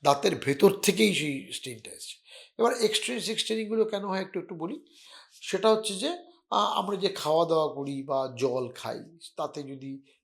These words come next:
হেভি মেটাল বেশি থাকে বা কেউ যদি স্মোকার হন বা টোব্যাকো ইউজার হন, আমরা জানি যে নিকোটিন একটু খয়েরি মতন রং হয়, এইগুলো এক্সট্রিনসিক স্টেনিং, বাইরে থেকে স্টেন লাগতে পারে। বা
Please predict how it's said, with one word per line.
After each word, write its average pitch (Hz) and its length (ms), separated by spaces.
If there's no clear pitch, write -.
হেভি 143 220
মেটাল 131 340
বেশি - 260
থাকে 113 240
বা 120 340
কেউ 170 100
যদি 147 240
স্মোকার 160 640
হন 117 240
বা 120 340
টোব্যাকো 170 460
ইউজার 135 280
হন, 101 280
আমরা 170 180
জানি 151 260
যে 151 60
নিকোটিন 147 680
একটু - 240
খয়েরি 139 360
মতন 131 240
রং - 300
হয়, - 160
এইগুলো 254 360
এক্সট্রিনসিক 143 500
স্টেনিং, 120 340
বাইরে 180 300
থেকে 208 240
স্টেন 156 320
লাগতে 95 300
পারে। - 240
বা 160 360